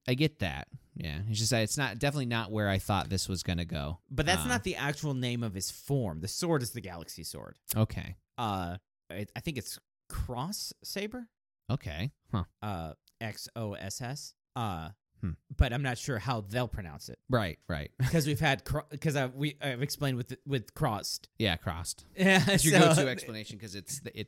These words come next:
Speaker 1: yeah, it
Speaker 2: But,
Speaker 1: explains
Speaker 2: like, uh,
Speaker 1: everything.
Speaker 2: written, it's X O S S. X R O S S.
Speaker 1: Okay. Yeah, okay.
Speaker 2: Uh, and, uh, <laughs> so there's no telling how they'll actually do it.
Speaker 1: Yeah.
Speaker 2: But it's, um,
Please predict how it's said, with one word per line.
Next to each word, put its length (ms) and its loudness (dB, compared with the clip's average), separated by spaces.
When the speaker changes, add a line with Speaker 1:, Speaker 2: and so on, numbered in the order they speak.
Speaker 1:
yeah, 200 -2
it 100 0
Speaker 2:
But, 120 6
Speaker 1:
explains 60 -2
Speaker 2:
like, 200 6
uh, 20 4
Speaker 1:
everything. 360 4
Speaker 2:
written, 440 6
it's 260 0
X 380 -4
O 320 -2
S 240 -6
S. 420 -4
X 220 -4
R 260 -2
O 180 -6
S 260 -10
S. 320 -12
Speaker 1:
Okay. 320 -2
Yeah, 200 4
okay. 240 -4
Speaker 2:
Uh, 240 -2
and, 320 -2
uh, 260 -8
<laughs> 280 -14
so 420 -6
there's 160 -2
no 80 0
telling 240 -2
how 80 -2
they'll 220 -4
actually 240 -12
do 100 -8
it. 100 -12
Speaker 1:
Yeah. 180 0
Speaker 2:
But 160 4
it's, 320 -4
um, 440 -4